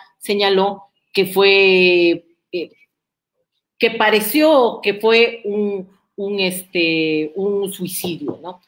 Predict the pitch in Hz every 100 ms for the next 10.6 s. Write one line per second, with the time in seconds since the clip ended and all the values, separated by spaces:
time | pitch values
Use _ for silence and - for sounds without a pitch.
0 | _ _ _ _ - 311 294 294 339 339
1 | 339 381 339 269 226 208 208 - 247 247
2 | 240 233 202 196 180 - 226 220 - 190
3 | 185 269 311 285 _ _ 196 202 208 190
4 | 185 185 208 208 196 190 175 170 151 147
5 | _ 170 - 180 175 175 185 202 202 208
6 | 202 175 175 202 190 185 175 165 180 175
7 | 185 226 - _ _ 185 185 208 202 202
8 | 208 339 381 240 - 294 320 311 226 202
9 | 254 269 269 196 220 294 262 - 208 190
10 | - - 339 349 403